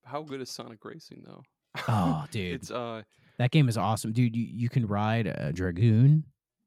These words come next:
Speaker 1: Fuck yeah. That
Speaker 2: Yeah, you could be a monkey ball and do those cool monkey ball racetracks.
Speaker 1: And fucking,
Speaker 2: Um,
Speaker 1: unlike, unlike Mario Kart, where, like, you can't really pick your favorite character 'cause each character has, like, different weight class. Like,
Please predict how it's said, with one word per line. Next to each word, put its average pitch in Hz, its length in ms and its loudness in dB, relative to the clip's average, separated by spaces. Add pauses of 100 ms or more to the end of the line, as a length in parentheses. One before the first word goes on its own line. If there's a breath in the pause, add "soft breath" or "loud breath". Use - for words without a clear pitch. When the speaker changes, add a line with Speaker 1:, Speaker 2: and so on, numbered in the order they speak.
(140)
Speaker 1:
Fuck - 260 -18
yeah. 285 400 -12
That - 140 -14
Speaker 2:
Yeah, 120 460 0
you 95 200 0
could 110 100 2
be 110 120 2
a 92 60 0
monkey 104 300 2
ball 139 380 4 (140)
and 104 100 0
do 104 120 2
those 101 180 2
cool 117 180 4
monkey 104 280 0
ball 131 220 2
racetracks. 143 760 0 (320)
Speaker 1:
And 170 160 -12
fucking, - 300 -14
Speaker 2:
Um, 87 400 -6 (180)
Speaker 1:
unlike, 185 420 -16 (300)
unlike 151 280 -16
Mario 135 380 -8
Kart, 113 380 -8 (140)
where, 113 420 -12
like, 113 400 -14 (480)
you 135 120 -12
can't - 360 -12
really 143 280 -12
pick - 300 -14
your 143 100 -12
favorite 139 360 -14
character 143 420 -12
'cause 123 140 -12
each 123 180 -14
character 123 240 -8
has, 117 80 -12
like, 117 100 -14
different 110 240 -14
weight 113 200 -14
class. 139 460 -12
Like, 117 120 -12